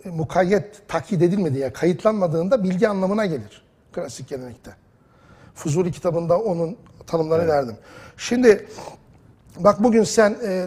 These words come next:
Speaker 1: T-, Doğu Türkistan'da Uygurlar bazı bölgelerde Kara Türk derler. Kara Türk. Ne demek? Cahil Türk. Kara cahildeki cahil ve kara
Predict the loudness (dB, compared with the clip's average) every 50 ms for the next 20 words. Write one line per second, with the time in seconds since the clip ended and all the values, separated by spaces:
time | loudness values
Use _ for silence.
0 | -8 -12 -12 -10 -8 -8 -4 0 2 2 2 2 0 -2 -2 0 -2 -2 0 0
1 | 0 0 0 -4 -6 -6 -12 -20 -20 _ _ _ _ _ -20 -20 -20 -20 -20 -20
2 | _ _ _ _ _ _ _ _ 0 2 2 4 4 4 2 2 2 0 2 4
3 | 4 4 4 2 2 2 2 2 2 -2 -6 -6 -6 -6 -8 -8 -8 -4 -2 0
4 | -2 0 -2 -4 -6 -2 0 0 0 0 -2 -8 -10 -14 -20 -20 _ _ _ _
5 | _ _ _ _ _ _ _ _ _ _ _ _ _ _ -6 -2 -2 -2 -4 -4
6 | -8 -8 -8 -10 -20 _ _ _ _ _ -4 -4 -2 -4 -6 -8 -10 -20 -20 _
7 | _ _ _ _ _ _ _ _ _ _ _ _ _ -20 -20 _ _ _ _ _
8 | _ _ -18 -2 0 2 2 2 0 -4 -8 -10 -10 -10 -10 -10 -14 -20 _ _
9 | _ _ -20 _ -20 -20 -20 -20 -20 -20 _ _ -4 -2 2 2 2 4 4 4
10 | 4 4 4 2 0 0 -2 -2 -2 -4 -8 -8 -8 _ _ _ _ -20 -20 _
11 | _ _ 2 6 8 8 8 6 2 0 0 2 0 0 0 -2 -2 0 0 0
12 | 0 -2